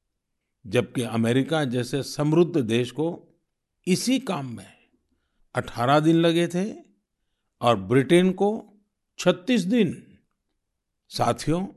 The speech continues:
Made in India वैक्सीन आज भारत की आत्मनिर्भरता का तो प्रतीक है ही, भारत के आत्मगौरव का भी प्रतीक है।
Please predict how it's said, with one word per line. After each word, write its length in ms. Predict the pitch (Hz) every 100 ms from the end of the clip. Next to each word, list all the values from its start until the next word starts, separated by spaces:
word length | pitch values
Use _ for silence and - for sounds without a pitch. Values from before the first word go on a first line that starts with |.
| _ _ _ _ _ _ 107 113
Made 260 | 135 160 170
in 220 | 190 185
India 360 | 135 139 147
वैक्सीन 640 | 139 120 117 - 131 113 - _ _ _ _ _ _ -
आज 300 | 117 120 113
भारत 460 | 95 - 135 139 139
की 120 | 139 -
आत्मनिर्भरता 960 | 117 120 123 113 113 113 110 135 143 139
का 160 | 151
तो 140 | 135 135
प्रतीक 420 | 120 - 147 104
है 140 | 101
ही, 420 | 113 151 190 - _ _ _ _ _ _ _ _ 90
भारत 520 | - 113 117 123 -
के 220 | 170 190 - _ _ _ _ -
आत्मगौरव 840 | 123 135 131 127 101 107 107 113
का 200 | 107 113
भी 180 | 101 175
प्रतीक 460 | 247 151 - - -
है। 320 | - - -